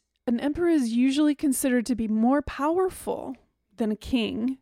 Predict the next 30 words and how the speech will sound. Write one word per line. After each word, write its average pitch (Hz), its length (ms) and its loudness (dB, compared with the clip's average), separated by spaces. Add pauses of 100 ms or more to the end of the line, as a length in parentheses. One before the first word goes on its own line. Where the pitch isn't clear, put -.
because 247 360 2
he 262 100 4
doesn't 262 320 0
just 240 320 -2
rule 214 360 4
one 208 400 -2
kingdom. 226 680 -4 (360)
An 233 160 0
emperor 277 500 2
has 214 300 -2
an 220 160 0
empire, 214 1160 -4 (640)
which - 200 -2
he 262 80 2
usually 302 360 2
gets - 480 -4
through 220 240 0
conquest 214 880 -4
and 196 360 -2
colonization, 196 880 -6 (600)
right? 220 280 0
So 214 340 2 (380)
in 247 120 2
our 269 480 0
understanding 226 540 -2
of 196 100 -6
what 208 140 0
an 233 160 -2
emperor 226 460 -2
is, 240 500 2